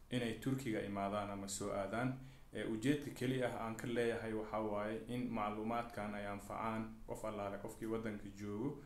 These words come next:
ama ku kasbanaado ama dantiisu arko inuu waddankan imaado. Waayo waxaa jiro Soomaali badan oo dhibaatooyin, eh, kala duwan la kulmaya macluumaad darro awgeed. Marka waxaan rabaa in waalidiinta Soomaaliyeed,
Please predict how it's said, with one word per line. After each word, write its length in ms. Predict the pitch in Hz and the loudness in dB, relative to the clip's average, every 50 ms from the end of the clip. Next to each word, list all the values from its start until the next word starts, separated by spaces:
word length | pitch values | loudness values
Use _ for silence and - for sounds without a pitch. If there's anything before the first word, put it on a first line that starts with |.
| - - - - - - - | -14 -16 -16 -16 -8 -2 2
ama 220 | 127 135 147 147 143 | 6 8 8 8 6
ku 160 | - - 143 | 4 2 2
kasbanaado 640 | 143 131 127 - 113 113 113 113 110 113 117 117 117 | 2 2 2 2 2 2 2 4 4 4 4 4 4
ama 140 | 113 110 107 | 2 2 2
dantiisu 560 | 110 127 127 127 127 120 107 - - 107 104 | 2 2 2 2 2 0 -2 -2 -2 -2 -2
arko 220 | 107 - - 107 107 | -2 -2 -4 -2 -2
inuu 160 | 113 110 107 | 0 0 0
waddankan 460 | 107 107 110 104 104 98 101 98 98 | 0 0 0 -2 -2 -4 -4 -4 -4
imaado. 440 | 98 98 98 98 98 101 135 156 - - - - - - - - - | -4 -4 -2 -2 0 0 0 -2 -2 -6 -12 -14 -14 -16 -14 -2 4
Waayo 260 | 113 120 127 127 120 | 8 10 12 12 10
waxaa 220 | 123 123 120 113 110 110 | 10 8 6 4 2 2
jiro 160 | 110 110 113 | 2 2 2
Soomaali 440 | 110 - 113 110 110 107 110 113 120 | 2 2 2 2 2 2 0 0 0
badan 360 | 120 113 117 117 117 117 117 - | 2 2 2 2 2 0 -2 -2
oo 140 | - 104 104 | -2 -4 -2
dhibaatooyin, 760 | - 104 101 101 101 98 - 120 120 120 117 113 113 110 - - 117 | -2 -2 0 0 0 0 -2 0 0 0 2 0 -2 -2 -4 -6 -8
eh, 140 | 107 101 - | -8 -6 -6
kala 160 | - 101 101 104 104 | -6 -6 -4 -4 -2
duwan 280 | 110 113 117 117 113 110 | -2 0 0 0 -2 -2
la 100 | 117 120 | -2 -4
kulmaya 500 | 120 - 127 120 113 110 107 117 135 151 151 - - - - - - | -2 -2 0 0 0 2 2 2 2 0 0 -4 -10 -14 -12 -4 0
macluumaad 540 | 107 107 110 110 110 107 107 107 104 101 101 | 2 4 6 6 6 4 4 4 2 2 0
darro 240 | 101 - 113 107 104 | 0 0 0 0 0
awgeed. 280 | 101 98 95 92 92 - - - - - - - - - - - - - - - - - | 0 -2 -2 -4 -6 -8 -14 -16 -16 -16 -16 -16 -16 -18 -18 -18 -18 -18 -16 -16 -12 -6
Marka 260 | 110 113 113 - 135 | -4 -2 -2 2 2
waxaan 260 | 131 127 139 156 160 147 | 2 4 6 6 6 6
rabaa 240 | 127 120 120 123 123 | 8 8 8 8 8
in 100 | 127 127 120 | 8 8 8
waalidiinta 420 | 113 110 113 - 135 135 135 127 | 6 6 4 2 0 0 0 0
Soomaaliyeed, 760 | - - 113 107 104 104 101 101 101 101 110 120 127 123 - | -2 0 0 2 2 2 2 2 2 2 2 2 2 0 -2